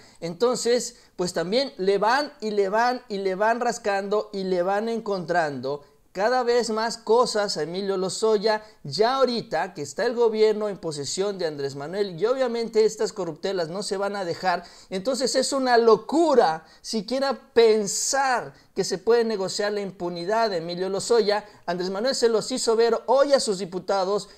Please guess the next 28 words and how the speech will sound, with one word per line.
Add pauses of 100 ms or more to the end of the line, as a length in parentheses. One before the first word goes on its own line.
(120)
se
los
hizo
ver
a
los
priistas,
panistas,
empresarios
en
general, (180)
y
les
dijo:
"Señores, (200)
esta
reforma
tiene
que
salir
y
no
va
a
salir (280)
con
esas
negociaciones".